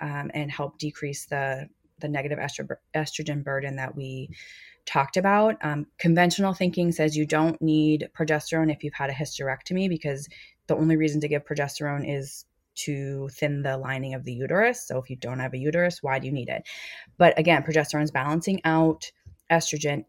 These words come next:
and the loss of progesterone is huge. It shows up as anxiety and depression and irritability. It's also gonna support sleep, help decrease pain and inflammation, um, help protect bone health. It decreases, uh, or sorry, it improves H D L by adding,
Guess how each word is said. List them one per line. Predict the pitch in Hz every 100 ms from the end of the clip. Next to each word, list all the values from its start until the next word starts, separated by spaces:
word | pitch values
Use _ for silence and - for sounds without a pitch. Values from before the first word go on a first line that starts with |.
| -
and | 196 180
the | 160
loss | 151 156 -
of | 160
progesterone | 147 143 139 - 175 180 196 208 _ -
is | 165 156 156 - _
huge. | - 180 151
It | 143
shows | - 151 160
up | 160
as | 151
anxiety | 143 139 151 147 147 135
and |
depression | 139 - 147 - 139
and | 139
irritability. | - 135 135 131 135 156 202 214 - -
It's | 165 -
also | 170 165 175
gonna | 160 156
support | - - 139 -
sleep, | - 240 233 233
help | 151 151
decrease | 160 160 151 151
pain | - 156 151
and | 147
inflammation, | 147 - 135 147 151 160 156 156 - - - -
um, | 139 139
help | - 151 - _
protect | - 156 143 -
bone | 139 147
health. | 143 147 147
It | 156
decreases, | 151 147 - 143 - 143 143 - -
uh, | 131 127 -
or | 151
sorry, | - 139 123
it | 151 _ _
improves | 156 156 - 170 165 151
H | 151 -
D | -
L | 131 110
by | 135
adding, | - - - 71